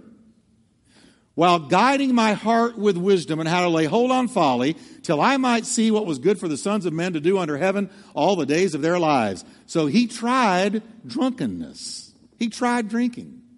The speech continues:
No wonder he wrote so realistically later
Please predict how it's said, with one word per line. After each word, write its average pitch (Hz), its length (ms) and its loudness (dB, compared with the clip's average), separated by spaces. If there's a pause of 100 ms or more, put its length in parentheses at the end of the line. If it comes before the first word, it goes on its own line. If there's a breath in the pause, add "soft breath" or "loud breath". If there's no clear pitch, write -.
(1300)
No 247 180 2
wonder 254 280 2
he 160 80 2
wrote 151 240 2
so 131 120 -4
realistically 143 520 -2
later 113 460 -2